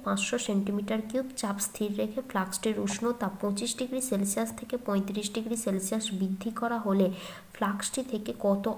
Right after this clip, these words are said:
আয়তনের বায়ু বেরিয়ে যাবে? ঠিক আছে, দেখো এই কোশ্চেনটাতেই কিন্তু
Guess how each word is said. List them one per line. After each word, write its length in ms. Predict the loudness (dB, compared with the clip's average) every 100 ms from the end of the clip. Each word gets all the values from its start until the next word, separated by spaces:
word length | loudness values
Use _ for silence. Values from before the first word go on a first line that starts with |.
| 2
আয়তনের 380 | 2 2 2 2 2
বায়ু 220 | 2 4 4
বেরিয়ে 320 | 4 4 2 2
যাবে? 220 | 2 2 0 -2 -14 -16 -4
ঠিক 160 | 2 4
আছে, 160 | 4 2 0 -8 -2 4
দেখো 260 | 6 6 4 4 4
এই 60 | 2
কোশ্চেনটাতেই 600 | 2 4 4 4 2 -2 -2
কিন্তু 260 | 0 2 2